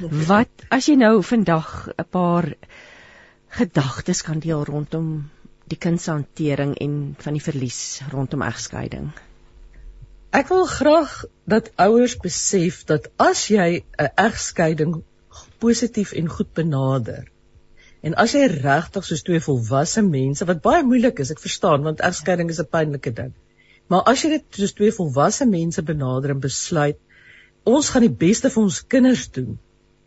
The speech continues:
Speaker 2: in ons skeiding," dan hoef 'n kind nie so baie pyn en lyding en ellende en verlies te ly nie. Die verlies wat 'n kind ervaar in egskeiding kom veral as twee volwasse mense verby die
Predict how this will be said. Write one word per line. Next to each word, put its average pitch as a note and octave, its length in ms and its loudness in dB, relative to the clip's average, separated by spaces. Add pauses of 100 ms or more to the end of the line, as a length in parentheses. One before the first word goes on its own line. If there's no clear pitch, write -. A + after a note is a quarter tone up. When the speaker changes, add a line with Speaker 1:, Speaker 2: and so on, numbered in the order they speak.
(200)
Speaker 2:
in G3+ 180 2
ons F3 240 -6
skeiding," C3 540 -4 (640)
dan A#3 180 4
hoef G#3+ 300 2
'n G#4 140 -2
kind D4+ 280 -4
nie E4+ 100 -4
so D#4+ 200 -4
baie E3+ 420 2 (140)
pyn E3+ 340 -2
en F#3+ 200 -2
lyding C3 360 -2
en D#3 100 -4
ellende C3+ 400 -2
en C#3 80 -2
verlies C3 440 -6
te D#3 100 -4
ly F#3+ 340 2
nie. A2+ 220 -6 (760)
Die G3+ 120 -4
verlies G#3 800 0 (200)
wat F#3+ 160 -2
'n - 120 -6
kind A#3 200 4
ervaar D4 440 -2
in A3+ 120 -2
egskeiding D#3+ 520 -4
kom A#3+ 200 2
veral C4 480 -2 (120)
as - 120 -8
twee G3 260 -2
volwasse D3+ 460 0
mense C3 540 -2 (720)
verby D3+ 360 2
die D#4+ 140 -2